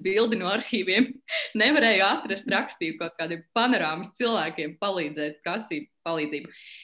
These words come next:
Jā, es vēlējos būt Arta Andersona. Tātad T V diktore, panorāmā runāt un mikro-, mikrofons un, un, eh, kas, nu, tas darbs ir fantastisks, super. Un otra lieta, es vēlējos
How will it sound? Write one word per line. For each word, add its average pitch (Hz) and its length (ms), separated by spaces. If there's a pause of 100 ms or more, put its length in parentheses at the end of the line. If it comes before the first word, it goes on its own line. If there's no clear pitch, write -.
Jā, 220 300
es 220 140
vēlējos 208 380 (260)
būt 190 160
Arta 214 320
Andersona. - 480 (240)
Tātad 151 320 (240)
T 220 140
V 160 180
diktore, 240 560
panorāmā 185 640
runāt 220 560
un 160 160
mikro-, - 400
mikrofons 233 800
un, 156 160
un, 160 300
eh, 156 420
kas, 160 240
nu, 185 240
tas 202 160
darbs 196 240
ir - 160
fantastisks, 175 640
super. 175 380 (380)
Un 190 160
otra 247 240
lieta, 226 220
es - 60
vēlējos 185 400